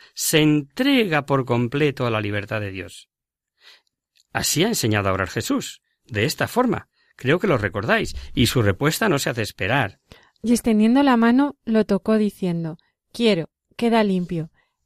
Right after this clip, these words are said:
Speaker 2: E inmediatamente quedó limpio de su lepra.
Speaker 1: Jesús contesta con las mismas palabras: "Quiero, queda limpio", y así confiesa dos cosas: que él puede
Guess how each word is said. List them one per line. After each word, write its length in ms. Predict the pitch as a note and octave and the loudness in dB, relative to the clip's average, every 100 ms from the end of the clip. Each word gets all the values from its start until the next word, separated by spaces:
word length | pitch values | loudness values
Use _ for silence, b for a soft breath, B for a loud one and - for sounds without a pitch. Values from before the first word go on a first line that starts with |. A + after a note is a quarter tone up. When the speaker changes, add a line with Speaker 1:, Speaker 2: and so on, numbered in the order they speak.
| - | 0
Speaker 2:
E 80 | |
inmediatamente 880 | G#3 G#3 G3 G#3+ B3 A#3+ B3 B3+ B3+ | 2 4 4 2 2 0 0 0 0
quedó 240 | A#3 G3 G3 | 0 2 2
limpio 360 | G#3 A3 A#3 | 2 0 2
de 100 | G#3 | 2
su 160 | F3+ E3+ | 0 -4
lepra. 420 | E3 D#3+ D3 D3+ _ _ _ | -4 -4 -6 -12 _ _ _
Speaker 1:
Jesús 340 | - B2 E3+ - | -2 0 0 0
contesta 480 | F3+ E3+ D#3+ G3 | -2 0 -2 -4
con 120 | F3 C3 | -4 -4
las 200 | A2+ A2+ | -2 -4
mismas 360 | D#3+ D#3+ B2+ | -4 -4 -6
palabras: 520 | - G#2+ A2 F#2 E2+ | -6 -4 -4 -6 -10
"Quiero, 560 | - A#2+ B2+ G2+ G#2 G#3 _ _ _ _ _ _ _ _ _ | -10 -2 0 0 -6 -12 _ _ _ _ _ _ _ _ _
queda 260 | - C3+ G2+ | -4 -2 -2
limpio", 560 | G2 G2+ B2 F3 G#3+ _ _ _ _ _ _ - | -4 -4 -4 -4 -6 _ _ _ _ _ _ -6
y 160 | D3 C#3 | 0 0
así 300 | - G3+ G3+ | 0 -4 -2
confiesa 500 | F3 D3 E3+ - D#3+ | -4 0 -2 -2 -2
dos 160 | F3 | -4
cosas: 500 | - A2 - D3+ - b b b | -4 -4 -2 -4 -6 b b b
que 180 | - B2 | -6 -2
él 140 | E3 F#3 | 0 -2
puede 540 | D3 E3+ C#3 E3+ C#4+ | 0 0 2 -4 -6